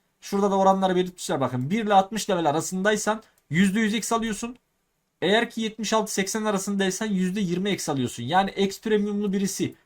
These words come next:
yüzde yirmi alıp da elit premiumlu birisi yüzde on beş almıyor. Herkese aynı veriyor. Bilginiz olsun. Devam edelim. Tüm sunucularda geçerli bir artı bir. Hayırlı olsun. Bunu da bekleyenler vardı.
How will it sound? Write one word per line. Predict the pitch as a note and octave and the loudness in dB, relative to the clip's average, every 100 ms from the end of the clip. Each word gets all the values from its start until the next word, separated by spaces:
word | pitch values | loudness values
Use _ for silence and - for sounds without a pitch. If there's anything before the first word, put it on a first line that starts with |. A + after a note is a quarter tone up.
| _ | _
yüzde | D3 E3+ G3+ | -2 0 2
yirmi | F3+ E3+ F#3+ | 2 4 4
alıp | F3 A3+ - | 4 2 2
da | A#2+ - _ - | 2 2 _ 0
elit | F3 G#3 - | 2 2 0
premiumlu | G3+ G3+ G3+ G3+ | 0 2 0 0
birisi | G3 G3+ G#3 | -2 -2 -2
yüzde | F#3+ F3+ | -2 2
on | G3+ G3 | 2 2
beş | G#3+ - _ | -2 -4 _
almıyor. | E3 G#3 E3+ G#2+ G2+ | 4 6 4 -2 -2
Herkese | G#3+ B3+ - F#3 - - _ _ _ | 0 0 0 -2 -2 -8 _ _ _
aynı | F#3+ F#3+ D3+ | 8 8 6
veriyor. | A#2+ G#2+ G#2 | -2 -2 -4
Bilginiz | D3+ F#3 D#3+ G3+ | -2 -2 -2 0
olsun. | D3+ - G#2 _ _ _ _ _ _ _ _ _ _ | -2 -2 -10 _ _ _ _ _ _ _ _ _ _
Devam | C#3 E3+ F#3+ | 2 6 4
edelim. | E3 D3+ F#3 - _ _ _ - | 2 -4 -6 -10 _ _ _ -6
Tüm | A#3 G#3 | -4 -4
sunucularda | - F3+ D3+ D#3+ C#3+ C3 | -4 -4 0 2 4 2
geçerli | B2 F3+ F#3 F3 G3 A3 - _ _ | -2 -2 0 0 -2 -4 -10 _ _
bir | G#3 | 4
artı | A3 D#3 - G#3 | 8 8 6 0
bir. | C3+ - _ | -2 -6 _
Hayırlı | - F#3 G3+ | 0 2 4
olsun. | E3+ - F#3+ | 2 0 -4
Bunu | D3 | -4
da | D#3+ | -2
bekleyenler | D3+ D3 D#3 F#3 D#3+ | -4 -2 -2 0 -2
vardı. | D#3+ E3 D3 | 0 0 -2